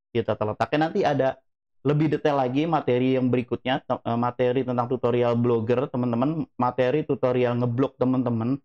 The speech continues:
Nanti gimana cara ngedesain template, terus,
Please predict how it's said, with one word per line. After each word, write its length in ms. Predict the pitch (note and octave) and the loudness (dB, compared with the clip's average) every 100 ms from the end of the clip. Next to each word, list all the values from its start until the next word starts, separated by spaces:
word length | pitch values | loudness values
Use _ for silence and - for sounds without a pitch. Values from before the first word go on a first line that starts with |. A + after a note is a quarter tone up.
| _ _ | _ _
Nanti 320 | A#2+ A#2 C#3 | -6 -2 -2
gimana 400 | B2 A#2+ C3 E3 | 0 0 0 -2
cara 320 | D#3+ D3 C3+ C3 | 0 0 0 0
ngedesain 480 | B2 A#2+ A2 B2 | 0 0 -2 -2
template, 720 | B2+ E3+ E3+ D#3+ D3 C#3+ C#3+ C3+ | -2 -2 -4 -4 -2 0 0 -2
terus, 320 | C3 B2+ B2 | 0 -2 -2